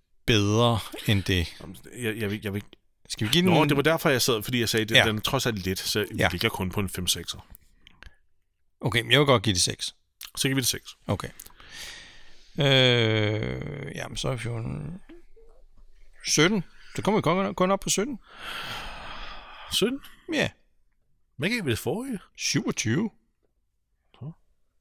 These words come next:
Speaker 1: Ja,
Speaker 2: Ja.
Speaker 1: det, det er ti point dårligere, det. <laughs> Men okay,
Speaker 2: Men, men der
Speaker 1: ved du hvad, ved du hvad, det er også fordi, at det er nogle sløje våben,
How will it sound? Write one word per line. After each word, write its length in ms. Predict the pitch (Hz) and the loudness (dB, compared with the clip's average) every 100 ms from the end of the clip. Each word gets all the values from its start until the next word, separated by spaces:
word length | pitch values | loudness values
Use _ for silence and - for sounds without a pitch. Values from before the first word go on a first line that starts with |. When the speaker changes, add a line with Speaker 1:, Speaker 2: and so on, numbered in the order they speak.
| _ _ _ _ _ _ _ _ _ _ - | _ _ _ _ _ _ _ _ _ _ -4
Speaker 1:
Ja, 200 | - 175 | -2 -2
Speaker 2:
Ja. 100 | 98 151 | -4 -2
Speaker 1:
det, 280 | 165 - - | -2 0 2
det 60 | |
er 40 | 131 | 4
ti 280 | - - 220 | 6 6 6
point 360 | 160 156 170 156 | 6 6 6 6
dårligere, 460 | 120 143 180 143 | 6 6 4 2
det. 160 | 120 117 - - - | 4 4 2 -4 -2
<laughs> 680 | 104 - _ - - 113 | -2 -6 _ -8 -8 0
Men 120 | 127 131 | 6 6
okay, 300 | 143 123 110 | 8 8 6
Speaker 2:
Men, 80 | 123 | 2
men 80 | 135 | 0
der 80 | |
Speaker 1:
ved 100 | 180 | 4
du 60 | 135 | 8
hvad, 120 | 135 - - | 6 4 0
ved 80 | 165 | 4
du 60 | 156 | 6
hvad, 180 | 139 | 6
det 120 | 147 165 | 4 4
er 40 | |
også 120 | 175 | 4
fordi, 300 | 185 175 170 - - | 4 2 0 -2 -2
at 140 | 147 139 - - | 0 0 -6 -6
det 200 | 139 147 | -2 2
er 60 | 135 | 4
nogle 120 | 127 | 6
sløje 380 | - 135 151 131 | 6 8 8 8
våben, 340 | 151 175 202 | 4 4 0